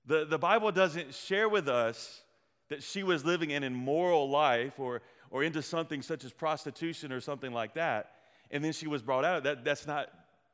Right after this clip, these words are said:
that's not shared within the Scriptures. But what we do see is that Jesus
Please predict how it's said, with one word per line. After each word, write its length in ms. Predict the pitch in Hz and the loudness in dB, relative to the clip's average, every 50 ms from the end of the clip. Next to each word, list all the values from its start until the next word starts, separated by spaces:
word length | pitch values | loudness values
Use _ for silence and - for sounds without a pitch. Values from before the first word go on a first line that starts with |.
| _ _ | _ _
that's 220 | - 151 139 - - | -10 -10 -10 -8 -10
not 160 | 147 139 - | -12 -12 -12
shared 400 | - - 170 165 165 156 139 120 | -12 -10 -10 -6 -6 -6 -6 -6
within 460 | 120 117 110 120 120 117 110 107 107 107 _ _ _ _ _ _ _ | -6 -6 -6 -6 -6 -6 -8 -12 -14 -16 _ _ _ _ _ _ _
the 60 | 123 | -20
Scriptures. 460 | 123 - - 190 - - - - - - _ _ _ _ _ _ _ _ _ _ _ _ _ _ _ _ _ _ _ _ _ _ _ _ _ _ _ | -16 -10 -10 -10 -10 -12 -16 -20 -20 -20 _ _ _ _ _ _ _ _ _ _ _ _ _ _ _ _ _ _ _ _ _ _ _ _ _ _ _
But 100 | 135 143 | -4 -2
what 160 | 156 175 170 | -2 -2 -2
we 100 | 156 151 | -4 -4
do 340 | 139 120 113 143 202 240 262 | -6 -6 -8 -6 -4 -4 -4
see 320 | 247 - - 185 165 151 | -4 -6 -6 -4 -2 -2
is 120 | 151 139 117 | -2 -2 -2
that 200 | 151 135 - 120 | -2 -4 -4 -8
Jesus 640 | 107 120 147 175 190 190 185 160 170 151 - - | -12 -10 -8 -6 -6 -6 -6 -6 -8 -10 -10 -14